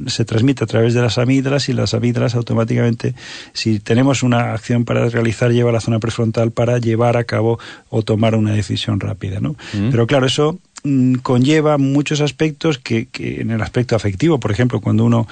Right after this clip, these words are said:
Speaker 1: pues, rompe una relación de pareja o una relación afectiva, pues puede traer en malos consecuencias, porque si realmente la otra persona no, no nos quiere y quiere separarse de nosotros y nosotros le seguimos queriendo, ¿cómo gestiono yo eso? Cuando normalmente eso va a ser complicado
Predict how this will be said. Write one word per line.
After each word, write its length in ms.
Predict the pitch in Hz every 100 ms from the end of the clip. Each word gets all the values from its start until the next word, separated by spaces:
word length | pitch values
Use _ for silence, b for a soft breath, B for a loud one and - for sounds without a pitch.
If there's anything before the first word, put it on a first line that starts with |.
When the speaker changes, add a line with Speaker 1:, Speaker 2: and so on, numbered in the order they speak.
| B B -
Speaker 1:
pues, 180 | 107 -
rompe 260 | 123 117
una 180 | 110 113
relación 320 | 107 104 113
de 80 | 107
pareja 440 | 104 110 151 - 123
o 40 |
una 180 | 120 110
relación 360 | 107 - 110 107
afectiva, 580 | 117 110 - 123 135 B B -
pues 160 | 117 -
puede 280 | 123 131
traer 260 | 143 127 131
en 80 | 123
malos 280 | 120 117 -
consecuencias, 640 | 113 104 107 180 160 110
porque 220 | 110 104
si 100 | 101
realmente 360 | 113 135 135 143
la 80 | 139
otra 160 | 127 131
persona 340 | 135 123 123
no, 160 | 117 117 123
no 140 | 120
nos 180 | 117 -
quiere 240 | 151 151
y 40 | 117
quiere 180 | 113 120
separarse 420 | 120 127 123 123
de 40 |
nosotros 340 | 120 135 123 110
y 60 |
nosotros 320 | 107 110 131 127
le 80 |
seguimos 400 | 107 110 120 131
queriendo, 460 | - 131 135 127 131 B B _
¿cómo 240 | 139 143
gestiono 580 | 131 120 - - 110 107
yo 160 | 104 123
eso? 280 | 160 - 110
Cuando 460 | 110 107 107 110 B B B -
normalmente 600 | 113 113 123 131 127 131
eso 160 | 123
va 80 | 120
a 20 |
ser 220 | 117 131 127
complicado 800 | 131 127 127 120 - 123 120